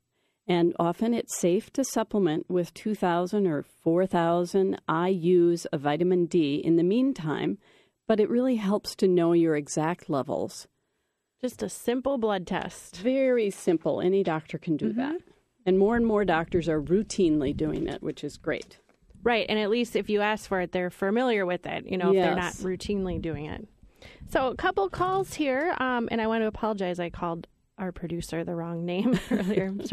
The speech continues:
Speaker 2: really sorry. Um, but we're gonna, um, go ahead and take line one. I believe it's Sue Ann. Welcome to Dishing Up Nutrition.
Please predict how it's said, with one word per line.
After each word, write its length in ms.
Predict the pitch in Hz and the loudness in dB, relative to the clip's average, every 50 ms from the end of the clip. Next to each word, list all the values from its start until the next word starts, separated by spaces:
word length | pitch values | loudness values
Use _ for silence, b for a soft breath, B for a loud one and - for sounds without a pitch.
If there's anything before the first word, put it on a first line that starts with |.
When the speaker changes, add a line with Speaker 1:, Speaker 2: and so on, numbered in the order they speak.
| 208 247 | -2 0
Speaker 2:
really 180 | 214 208 208 | 0 0 -2
sorry. 460 | 202 - - 180 175 190 165 196 185 _ _ B B B B B B B 269 254 B B | -2 -4 -4 -4 -4 -2 -2 -4 -4 _ _ B B B B B B B -10 -10 B B
Um, 240 | - 240 226 214 - - - - | 0 0 0 0 -4 -8 -14 -2
but 100 | - 262 | -2 0
we're 160 | 226 254 269 254 | 2 2 0 0
gonna, 340 | 294 285 285 269 254 247 - | 0 0 2 2 2 0 0
um, 360 | - 220 214 208 202 196 190 190 | -2 -2 -2 0 -2 -2 -4 -2
go 120 | - 208 | -2 -2
ahead 220 | 214 214 220 196 202 | -2 0 -2 -2 -2
and 180 | 196 202 190 | -2 -4 -4
take 320 | - - 220 202 - - - _ _ - - _ _ - - 214 | -2 -2 -2 -2 -2 -6 -18 _ _ -20 -20 _ _ -10 -4 -2
line 340 | 214 214 226 233 247 262 240 | 0 2 2 2 2 2 2
one. 460 | 220 214 202 196 208 262 311 285 - - _ _ - - | 2 0 0 0 0 0 -2 -2 -6 -8 _ _ -6 -4
I 80 | 202 | -2
believe 240 | 190 214 220 220 208 | 0 0 0 2 0
it's 180 | 202 - - - | -2 -2 -4 -12
Sue 320 | - - - 262 254 247 | -12 -4 -2 -2 0 0
Ann. 400 | - 214 202 202 208 339 403 339 | -2 -2 -4 -4 -2 -2 -2 0
Welcome 380 | 214 196 202 208 - 240 240 240 | 0 0 -2 -2 -2 -2 -2 -2
to 220 | - - 214 214 | -4 -4 -4 -2
Dishing 320 | 190 202 214 - - 214 196 | -2 -2 -4 -4 -4 -4 -2
Up 40 | - | -2
Nutrition. 600 | 220 220 - - 320 - - 320 233 175 185 | -4 -4 -2 -4 -6 -4 -2 -4 -4 -2 -4